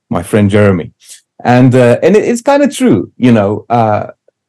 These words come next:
I, I saw a statistic the other day that two hundred and eighty-five million people around the globe lives with some form of visual loss. And that is a significant part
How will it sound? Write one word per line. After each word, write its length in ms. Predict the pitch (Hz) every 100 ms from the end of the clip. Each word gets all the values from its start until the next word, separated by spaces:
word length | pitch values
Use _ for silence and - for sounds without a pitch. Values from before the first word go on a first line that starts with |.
| - 123 - _
I, 320 | - - 151 156
I 100 | 147
saw 220 | 196 185
a 60 |
statistic 540 | 165 139 165 156 156 123
the 160 | 127
other 200 | 123 120
day 280 | 110 113 117
that 260 | 104 104 -
two 400 | 202 190 185 156
hundred 560 | 92 107 117 120 117
and 140 | 110 -
eighty-five 920 | 120 135 127 113 - 117 104 107 104
million 600 | 101 95 104 117 117 110
people 760 | 104 117 110 104 101 - 117 -
around 380 | 101 98 101 98
the 60 | 87
globe 580 | 82 92 90 90 87 - _ _ _ _ _
lives 640 | - 101 110 104 101 - -
with 380 | 113 104 101 110 -
some 360 | - 131 113
form 380 | 110 - 113 107
of 160 | 98 92
visual 380 | 101 95 98 92
loss. 440 | 82 104 - - _ _ _ _ _ _ _ -
And 100 | 131
that 140 | 233
is 180 | 262 233
a 240 | 240 214 131
significant 1080 | - - - 139 160 190 - 156 117 101
part 340 | - 104 80